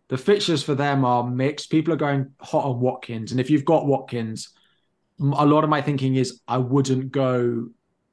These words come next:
like, double up on any of those. So I wouldn't go Matoma, Joao Pedro. I wouldn't go Watkins, Diaby. I don't trust any of them enough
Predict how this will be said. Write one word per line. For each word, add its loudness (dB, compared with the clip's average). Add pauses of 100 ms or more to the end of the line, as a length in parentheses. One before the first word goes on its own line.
(420)
like, -6
double 2
up 2
on -2
any -4
of -2
those. -2
So -2
I 0
wouldn't 0
go -2
Matoma, -6
Joao -2
Pedro. -6
I 0
wouldn't 0
go 2
Watkins, -4
Diaby. 2
I 0
don't -2
trust 0
any 0
of -2
them -4
enough -2